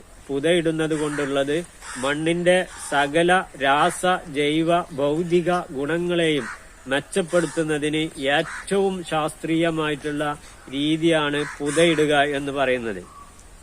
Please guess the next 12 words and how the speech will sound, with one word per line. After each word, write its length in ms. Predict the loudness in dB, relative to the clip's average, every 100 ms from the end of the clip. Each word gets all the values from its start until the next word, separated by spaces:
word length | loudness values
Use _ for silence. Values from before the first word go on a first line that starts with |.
| -20 -14 -14 -14 -8 -6
ഈ 40 |
പുതയിടുമ്പോൾ 680 | 2 4 6 6 6 4 4
ശ്രദ്ധിക്കേണ്ട, 720 | 4 2 2 0 2 2 4
ആ, 800 | 2 0 -12 -18 -10 0 2 2 2
കാര്യങ്ങൾ, 520 | 2 4 2 0 -2 -2 -10 -16 -20 -8
ഒന്ന് 420 | -4 0 2 2 0 -10 -20 -20 -20 -20 -10 -4
നമ്മുടെ, 480 | -2 2 4 2 0 -10 -18 -20 -20 -20 -20 -20 -8
ആ, 240 | -2 0 0
മണ്ണ്, 560 | 0 -2 0 0 0 -2 -12 -20 -20 -20 -10
മണ്ണിലുള്ള 600 | -6 -2 0 2 4 4
സൂക്ഷ്മജീവികൾക്ക് 1300 | 4 0 -4 -4 -4 0 2 4 4 0 -2 -2 -4 -4 -12 -20 -20 -20 -20 -20 -8 2
വേണ്ട 440 | 4 6 4